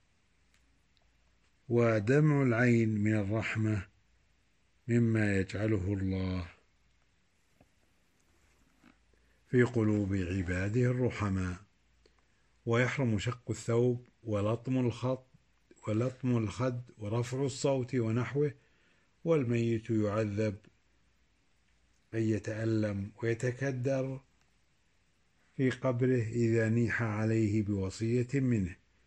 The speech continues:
عن أنس بن مالك رضي الله عنه قال:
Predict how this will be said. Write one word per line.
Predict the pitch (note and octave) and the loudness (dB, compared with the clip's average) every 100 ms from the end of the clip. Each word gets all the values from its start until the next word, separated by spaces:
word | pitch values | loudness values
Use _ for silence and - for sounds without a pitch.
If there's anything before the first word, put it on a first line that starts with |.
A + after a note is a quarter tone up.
| _ _ _ _ C3 | _ _ _ _ -6
عن | C3+ | -2
أنس | D3 E3+ D3+ D3+ | 2 2 2 0
بن | A#2+ | 0
مالك | A#2 C3+ B2+ B2 | 2 2 0 0
رضي | A#2+ A2+ A2 | 0 2 2
الله | G#2+ G#2+ G2+ | 2 0 0
عنه | B2+ A#2+ A2 | 0 0 -2
قال: | - A#2 C3 C3 | -4 -4 -2 -6